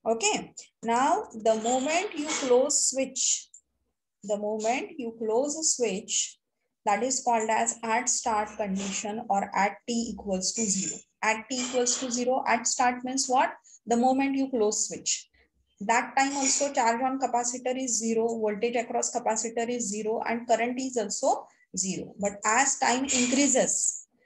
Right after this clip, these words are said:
as a time increases, current flowing in the circuit will increase.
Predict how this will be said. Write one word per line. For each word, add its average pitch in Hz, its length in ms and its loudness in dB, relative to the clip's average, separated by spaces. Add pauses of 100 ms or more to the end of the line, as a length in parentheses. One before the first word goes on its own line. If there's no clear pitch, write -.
(280)
as 240 280 0
a 285 100 2
time 254 300 2
increases, 240 1200 2 (1400)
current 247 320 6
flowing 254 300 0
in 247 140 -2
the 262 80 0
circuit 247 420 -4
will 254 240 -4
increase. 254 720 -2